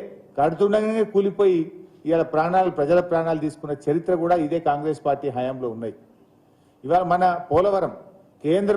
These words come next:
ప్రభుత్వం కడుతున్నటువంటి పోలవరంలో ఇవాళ డయాఫ్రేమ్ వాల్ కొట్టుకుపోయింది,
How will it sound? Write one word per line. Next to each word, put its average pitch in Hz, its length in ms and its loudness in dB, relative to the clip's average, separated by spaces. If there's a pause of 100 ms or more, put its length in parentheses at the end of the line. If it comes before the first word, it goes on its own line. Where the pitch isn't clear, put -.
ప్రభుత్వం 185 420 0
కడుతున్నటువంటి 175 520 -2 (120)
పోలవరంలో 190 640 4 (520)
ఇవాళ 160 160 2 (100)
డయాఫ్రేమ్ 180 560 2
వాల్ 175 160 2
కొట్టుకుపోయింది, 175 580 0